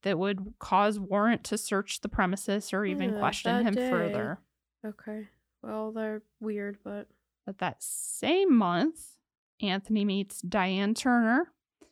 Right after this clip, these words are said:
Speaker 1: a thirty-eight-year-old mother of six who disappeared in September of two thousand nine.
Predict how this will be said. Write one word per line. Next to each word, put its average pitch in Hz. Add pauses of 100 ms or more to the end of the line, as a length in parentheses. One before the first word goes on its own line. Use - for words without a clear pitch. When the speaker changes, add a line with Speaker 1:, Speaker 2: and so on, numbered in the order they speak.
(460)
Speaker 1:
a 277
thirty-eight-year-old 208
mother 202
of 226
six -
who 185
disappeared 190
in 196 (120)
September 165
of 196
two 160
thousand 190
nine. 156